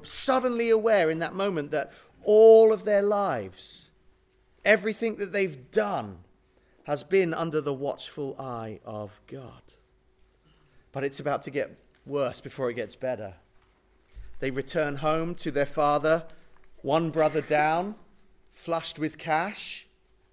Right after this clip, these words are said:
That sounds familiar, doesn't it? That's happened before. And now, if they go back to Egypt to rescue Simeon, they've got to go under the suspicion of being spies. So they're in a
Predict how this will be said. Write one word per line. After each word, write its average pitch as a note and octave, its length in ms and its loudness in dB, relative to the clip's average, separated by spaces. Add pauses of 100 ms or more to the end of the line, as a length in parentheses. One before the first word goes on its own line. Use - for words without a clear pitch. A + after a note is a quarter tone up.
(240)
That D#3 100 -12
sounds - 320 -6
familiar, C#3 420 -4
doesn't F#3+ 280 -8
it? A#2+ 240 -14 (1000)
That's D3+ 180 -10
happened C#3+ 300 -10
before. B2 520 -8 (1200)
And D#3 160 -6
now, G#3 440 0
if - 120 -10
they F#3 120 -2
go F#3+ 200 0
back F#3+ 280 -2
to D#3+ 180 -4
Egypt G#3+ 400 -4
to D#3+ 80 -6
rescue G#3+ 460 -4
Simeon, D3 400 -4
they've D3+ 180 -4
got G3 140 0
to F#3+ 80 -2
go G3+ 280 -2
under F3+ 200 -4
the D#3 80 -8
suspicion F#3 540 -6
of D3+ 100 -8
being F3+ 240 -2
spies. A3+ 420 -2
So G#3 140 -4
they're G#3+ 260 -2
in G3+ 80 2
a E3+ 160 -2